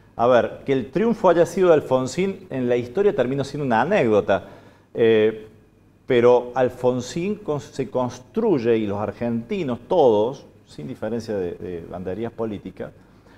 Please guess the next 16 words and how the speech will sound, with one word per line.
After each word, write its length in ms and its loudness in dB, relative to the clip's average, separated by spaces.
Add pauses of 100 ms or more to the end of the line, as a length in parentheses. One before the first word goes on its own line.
(140)
construyen 720 0
la 100 4
democracia, 540 2
y 100 2
el 100 4
símbolo 760 2
de 240 2
esa 260 0
democracia 640 -2
hoy 340 4
es 140 -2
Alfonsín. 480 -6
Por 100 -2
eso 360 0 (100)
es 180 -2
llamado 800 0